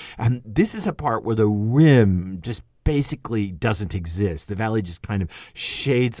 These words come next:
off without that embankment that they were standing on for a minute. And here comes the serpent right into it. Now, there may be all kinds of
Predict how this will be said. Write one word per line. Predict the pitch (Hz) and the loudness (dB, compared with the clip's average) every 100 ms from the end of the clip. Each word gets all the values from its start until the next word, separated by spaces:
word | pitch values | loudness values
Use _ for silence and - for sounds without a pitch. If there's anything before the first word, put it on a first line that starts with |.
| - | -4
off | 110 104 - | -2 -2 -4
without | 101 - - 113 123 | -8 -8 -8 -4 -2
that | 127 98 - | -2 -4 -2
embankment | 95 85 - 104 113 - 104 87 | -6 -2 0 2 0 -2 -4 -4
that | 92 | -2
they | 113 110 | 0 0
were | 101 | -2
standing | - - 117 113 107 101 92 | -4 -4 0 2 2 0 -2
on | 95 95 92 90 | -6 -4 -4 -6
for | - - | -8 -10
a | 67 | -6
minute. | 104 135 127 117 - - - | -2 0 2 0 -2 -18 -6
And | 104 104 | -2 -2
here | - 190 | 0 0
comes | - - 143 139 - | 0 0 2 2 0
the | 110 107 | -2 -2
serpent | - - - 139 127 - 82 - | -2 -8 -4 -2 -2 -2 -6 -8
right | 90 98 107 123 123 139 | -14 -12 -8 -4 -2 0
into | 131 - | 0 0
it. | 98 - - - | -2 -2 -14 -6
Now, | 82 | -2
there | 98 123 | 2 4
may | 151 | 4
be | 220 220 | 4 0
all | 151 | -2
kinds | 190 160 | 0 0
of | 170 | 0